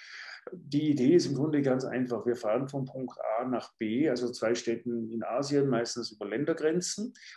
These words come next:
oder eigentlich immer über Ländergrenzen. Und wir fahren ausschließlich mit öffentlichen Verkehrsmitteln. Es ist nichts vorher reserviert, es ist nichts vorher gebucht. Wir wissen, wo wir in drei Wochen ankommen müssen. Das ist, äh,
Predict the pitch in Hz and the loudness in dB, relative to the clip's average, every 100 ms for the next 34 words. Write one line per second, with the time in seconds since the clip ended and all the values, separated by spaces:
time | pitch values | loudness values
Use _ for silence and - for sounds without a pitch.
0 | - 127 - 113 - 151 160 135 127 117 | -4 -2 0 -2 -4 -2 0 0 0 -2
1 | 151 180 160 165 175 - 175 175 165 - | -2 0 0 0 -2 2 4 4 0 -6
2 | - 143 139 139 147 143 - 131 123 127 | -2 2 4 4 0 -4 -4 -4 -2 -4
3 | - 147 156 135 131 120 - 123 - - | -2 0 0 -2 -4 -4 -4 -8 -10 -14
4 | - - - 175 180 214 - - - - | -4 -4 -2 0 0 -2 -12 -20 -20 -14
5 | - 139 143 131 147 208 175 - - 147 | -4 0 0 2 4 4 2 -6 0 2
6 | 131 117 113 117 151 202 156 127 131 147 | 4 2 0 -2 0 0 0 -2 -4 -6
7 | - 123 117 107 110 - - - 143 156 | -6 -2 -2 -2 -4 0 0 2 -2 0
8 | 160 151 131 135 123 - 107 107 101 107 | -2 -2 0 2 0 0 -6 -6 -14 -18
9 | - - - _ _ - - - _ - | -20 -20 -20 _ _ -14 -14 -16 _ -20
10 | - - - - 123 135 127 - 139 120 | -20 -20 -12 -2 0 0 -4 0 2 2